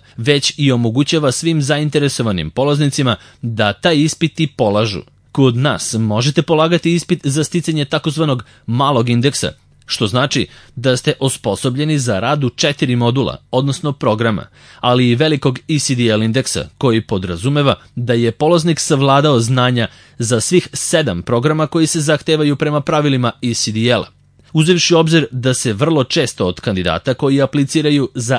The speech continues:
različite radne pozicije zahteva i posjedovanje E C D L-a, svakako je preporuka obezbediti ga na vreme i to u našem zvanično ovlašćenom online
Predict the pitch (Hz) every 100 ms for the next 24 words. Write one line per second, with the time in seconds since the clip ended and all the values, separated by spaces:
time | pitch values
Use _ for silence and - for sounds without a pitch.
0 | - 113 131 143 147 143 110 101 95 107
1 | 113 131 131 139 101 69 - - - 110
2 | 95 - 117 113 - 131 127 - 135 147
3 | 135 127 123 117 - 123 - 120 110 117
4 | 131 69 - - - - - - 151 -
5 | 175 113 95 127 110 - 151 98 104 85
6 | 85 90 110 139 147 175 165 160 147 135
7 | 113 82 71 - 135 127 - 143 131 -
8 | 131 127 120 113 120 - 135 120 123 151
9 | 147 170 160 160 147 - 147 120 - 151
10 | 160 127 120 117